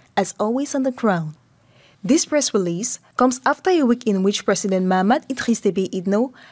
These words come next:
has been on the ground coordinating the so-called Haskanah operation launched after the death of some forty Chadian soldiers in a jihadist attack.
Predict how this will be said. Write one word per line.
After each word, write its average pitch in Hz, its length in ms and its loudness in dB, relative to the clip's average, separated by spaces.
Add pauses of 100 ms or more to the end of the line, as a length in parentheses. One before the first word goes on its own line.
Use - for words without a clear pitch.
(200)
has 220 240 0
been 339 160 2
on 330 80 2
the 269 100 4
ground 208 460 -2 (240)
coordinating 214 800 2
the 196 100 0
so-called 269 580 -2
Haskanah 208 680 -2
operation 214 760 -2 (360)
launched 240 320 2
after 277 240 0
the 311 100 -2
death 247 240 2
of 208 100 -4
some 190 220 -2
forty 277 420 -2
Chadian 240 440 0
soldiers 220 560 -2 (260)
in 214 100 2
a 190 80 4
jihadist 185 520 -2
attack. 196 480 -4